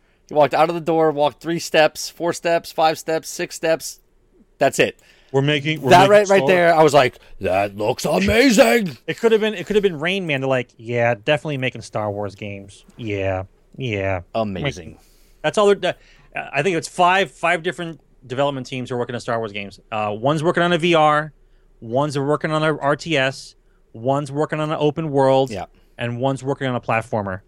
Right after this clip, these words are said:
Speaker 2: It's something crazy. Like,
Speaker 1: Yeah.
Speaker 2: they're each working on something different, but they're all Star Wars games.
Speaker 1: The, the Friday the thirteenth game, I don't know, is it called Friday the thirteenth? I don't think it's called
Speaker 2: That's
Speaker 1: Friday the thirteenth.
Speaker 2: Yeah,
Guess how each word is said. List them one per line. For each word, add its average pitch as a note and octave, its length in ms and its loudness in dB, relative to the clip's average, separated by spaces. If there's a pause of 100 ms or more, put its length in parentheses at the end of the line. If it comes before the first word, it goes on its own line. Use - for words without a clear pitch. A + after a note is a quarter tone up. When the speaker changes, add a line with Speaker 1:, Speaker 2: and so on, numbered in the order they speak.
(160)
Speaker 2:
It's B2+ 180 -4
something D#3+ 260 0
crazy. C3+ 520 -4
Like, B2+ 160 -4
Speaker 1:
Yeah. - 60 -4
Speaker 2:
they're D3 100 -2
each E3 180 -4
working D#3+ 400 -2
on C3 120 -6
something C#3+ 540 -2
different, C#3 380 -2
but A#2 140 -4
they're B2 140 0
all B2 120 2
Star A#2 220 -2
Wars G#2 180 -6
games. G#2+ 240 -18 (1000)
Speaker 1:
The, D#3 160 8
the D#3 120 2
Friday A3 240 6
the G#3 60 2
thirteenth F3+ 400 -2
game, A#2+ 180 -2
I - 20 -2
don't F3+ 100 -4
know, E3+ 280 -4
is D3 120 -2
it F3+ 120 -2
called G3 220 0
Friday G3 200 4
the F#3 80 -4
thirteenth? G3 460 -6
I D3+ 60 0
don't E3 80 0
think F3+ 100 -2
it's F3 100 -4
called D3+ 140 4
Speaker 2:
That's C#3+ 80 -4
Speaker 1:
Friday D3 180 6
the B2 40 -6
thirteenth. A#2 320 -4
Speaker 2:
Yeah, G#3+ 160 2